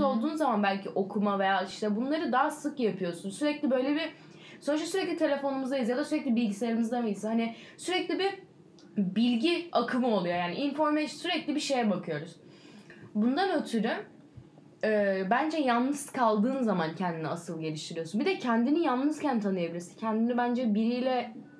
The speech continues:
Speaker 2: çok derinleyici tanıyamayacaksın.
Speaker 1: Evet, zaten bir şey, biriyle gerçekten ciddi anlamda kendin gibi olabildiğin nokta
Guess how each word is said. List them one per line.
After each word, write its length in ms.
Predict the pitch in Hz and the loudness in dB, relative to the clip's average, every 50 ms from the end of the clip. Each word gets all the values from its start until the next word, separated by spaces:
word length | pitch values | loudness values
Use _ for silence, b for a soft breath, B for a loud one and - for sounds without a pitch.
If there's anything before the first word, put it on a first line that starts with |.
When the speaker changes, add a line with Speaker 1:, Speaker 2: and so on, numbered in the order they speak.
| - - | -14 -4
Speaker 2:
çok 440 | - 254 247 247 - 196 180 - | -2 -2 -2 -2 -6 -10 -4 0
derinleyici 840 | 208 202 196 196 196 214 226 226 226 226 208 233 247 233 - - - | 0 2 2 4 2 4 4 4 4 2 2 2 0 0 -2 -2 -4
tanıyamayacaksın. 880 | - 190 185 185 190 202 196 180 156 139 117 95 - - - - 156 160 | -4 -2 -2 0 0 0 0 0 -2 -2 -4 -6 -8 -12 -14 -14 -8 -6
Speaker 1:
Evet, 340 | 214 208 202 208 202 196 214 | -4 -2 -2 -4 -4 -2 -2
zaten 340 | 226 226 226 269 262 240 | -2 0 2 2 2 2
bir 40 | 220 | 0
şey, 220 | - 233 233 214 - | 0 -2 -4 -4 -4
biriyle 680 | 208 196 196 208 190 226 233 240 240 262 262 269 269 262 - - - - - 196 | -4 -2 0 0 2 2 2 2 2 2 2 0 0 -2 -6 -12 -18 -12 -2 2
gerçekten 840 | 220 214 220 226 226 - 226 208 190 - - 208 185 175 170 175 175 - 190 | 2 4 4 2 0 0 -2 -2 -4 -2 -4 -2 -2 -2 -4 -6 -6 -2 0
ciddi 400 | 190 208 190 185 190 269 294 269 | 2 2 2 2 2 4 4 4
anlamda 380 | 220 202 196 190 190 196 190 | 4 2 0 0 0 0 -2
kendin 420 | - - 214 196 190 196 202 202 202 | -2 -2 -2 0 2 2 2 2 2
gibi 180 | 208 - 202 | 0 0 0
olabildiğin 760 | 196 202 202 208 202 196 214 202 196 196 220 233 233 233 226 208 | 0 0 2 2 2 2 2 2 2 2 2 2 4 4 4 2
nokta 500 | 190 190 190 - - 269 269 269 254 | 2 0 -2 -2 0 0 0 2 0